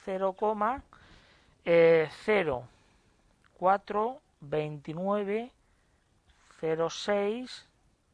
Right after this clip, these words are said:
treinta y ocho ochenta y siete. Esto elevado a diez doceavos menos uno. Por lo tanto, se supone que me saldría cincuenta mil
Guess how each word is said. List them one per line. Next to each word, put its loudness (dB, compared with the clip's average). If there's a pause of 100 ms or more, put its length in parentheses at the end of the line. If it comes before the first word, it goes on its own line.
(680)
treinta -6
y -4
ocho -6
ochenta -8
y -8
siete. -10 (640)
Esto -4
elevado 4
a 0
diez -2
doceavos -2
menos -6
uno. -10 (640)
Por -4
lo 0
tanto, 0
se -10
supone -6
que -6
me -6
saldría -4 (560)
cincuenta -2
mil -8